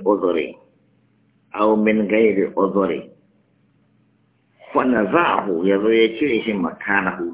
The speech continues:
lokacin da ya rufe. A huwa inda Malik sawa?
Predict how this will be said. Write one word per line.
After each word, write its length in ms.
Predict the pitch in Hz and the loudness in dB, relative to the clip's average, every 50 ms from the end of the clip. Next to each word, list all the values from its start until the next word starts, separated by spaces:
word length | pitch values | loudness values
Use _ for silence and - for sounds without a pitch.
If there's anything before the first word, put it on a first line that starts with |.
| 87 | 0
lokacin 460 | 98 110 110 - - - - - - - | 2 2 0 0 -6 -8 -8 -6 -4 -2
da 60 | 110 73 | -2 0
ya 140 | 82 87 92 | 0 0 -2
rufe. 180 | 95 - 69 - - - - - - - _ _ _ _ _ _ _ _ _ _ _ _ _ _ _ _ _ _ _ _ _ _ _ _ _ _ _ _ _ - | -2 -2 -4 -6 -8 -12 -14 -14 -14 -16 _ _ _ _ _ _ _ _ _ _ _ _ _ _ _ _ _ _ _ _ _ _ _ _ _ _ _ _ _ -4
A 160 | 90 95 95 90 104 | -2 0 0 0 0
huwa 320 | 127 135 127 104 98 90 | 0 2 2 2 2 2
inda 320 | 104 131 127 117 107 104 | 4 4 4 4 2 0
Malik 400 | 104 107 117 120 123 117 110 - | 0 0 2 2 2 0 0 -4
sawa? 480 | - 120 107 113 131 143 143 127 - - | -4 -2 0 0 0 0 -2 -6 -10 -16